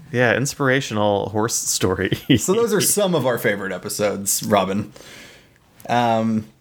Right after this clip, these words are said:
Speaker 2: let's see. Another one from Adam. Um, "How do you feel about the fact that this show is still going and, frankly, going quite strong?" Uh, it is crazy. This is the longest we've ever held a project together, for
Speaker 1: Yeah.
Speaker 2: sure.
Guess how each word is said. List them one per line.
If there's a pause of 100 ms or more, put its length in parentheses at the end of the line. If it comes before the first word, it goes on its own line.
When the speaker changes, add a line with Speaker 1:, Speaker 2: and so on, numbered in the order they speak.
(200)
Speaker 2:
let's
see. (100)
Another
one
from
Adam.
Um,
"How
do
you
feel
about
the
fact
that
this
show
is
still
going
and,
frankly,
going
quite
strong?" (880)
Uh,
it
is
crazy.
This
is
the
longest
we've
ever
held
a
project
together, (460)
for
Speaker 1:
Yeah.
Speaker 2:
sure.